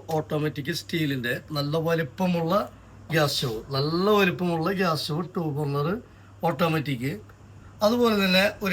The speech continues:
എഴുന്നൂറ്റി അമ്പത് വാട്ട്സ് മിക്സി, നാല് ജാർ, ഒരു അഞ്ച് ലിറ്റർ കുക്കർ, ഒരു ദോശ തവ, ഒരു കടായി, ഒരു കാസറോൾ. പിന്നെ മിക്സി എഴുന്നൂറ്റി അമ്പത് വാട്ട്സ്, വലിയ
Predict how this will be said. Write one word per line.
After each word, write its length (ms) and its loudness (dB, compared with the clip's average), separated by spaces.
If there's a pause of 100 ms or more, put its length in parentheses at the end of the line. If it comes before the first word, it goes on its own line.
എഴുന്നൂറ്റി 480 0
അമ്പത് 320 -2
വാട്ട്സ് 340 -2
മിക്സി, 320 -4 (280)
നാല് 360 2
ജാർ, 240 -4 (640)
ഒരു 180 4
അഞ്ച് 320 2
ലിറ്റർ 300 -4
കുക്കർ, 320 -2 (340)
ഒരു 140 2 (100)
ദോശ 240 2 (180)
തവ, 300 -2 (240)
ഒരു 220 0
കടായി, 440 0 (480)
ഒരു 220 0
കാസറോൾ. 580 2 (720)
പിന്നെ 340 2 (260)
മിക്സി 360 -4 (140)
എഴുന്നൂറ്റി 480 0
അമ്പത് 300 -2
വാട്ട്സ്, 340 -2 (160)
വലിയ 240 2